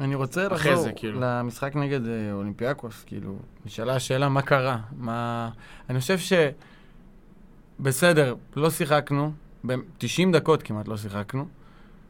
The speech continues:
Speaker 1: אה, אבל קיבלנו שתי גולים במתנה, ופתאום, אתה יודע, אתה רואה את הקבוצה מתחילה לשחק. למרות שהם הגיעו להמון מצבים, ואנחנו שתי מצבים, שתי גולים, זה מה שהיה.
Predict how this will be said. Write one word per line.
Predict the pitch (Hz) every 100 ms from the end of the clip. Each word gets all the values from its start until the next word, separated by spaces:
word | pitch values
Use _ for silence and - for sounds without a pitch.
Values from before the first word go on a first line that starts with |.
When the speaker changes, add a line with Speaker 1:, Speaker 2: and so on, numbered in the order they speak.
| - - - - - -
Speaker 1:
אה, | 117 107 107 107 107
אבל | - 110 135 151 147 - - - - - - - - - -
קיבלנו | - 131 165 170
שתי | 165 151
גולים | 147 143
במתנה, | 135 127 117 110 104 139 - - - - - - - - - - - - 107
ופתאום, | 117 113 117 170 180 180 185 - - -
אתה | 131
יודע, | 165 151
אתה | 131 135 123 120 113 113
רואה | 87 117 147
את | 156
הקבוצה | 139 139 147
מתחילה | 139 135 123
לשחק. | - 107 - - - - - - - -
למרות | 120 160
שהם | 165 160
הגיעו | 147 151 156
להמון | 147 143 165 160
מצבים, | 151 147 135 160 139
ואנחנו | 139 147 - 147 147 139 - - -
שתי | - - 156
מצבים, | 156 151 147 151 147 147
שתי | - 151
גולים, | 147 151 143 147 135 127
זה | 143
מה | 147
שהיה. | 131 135 139 143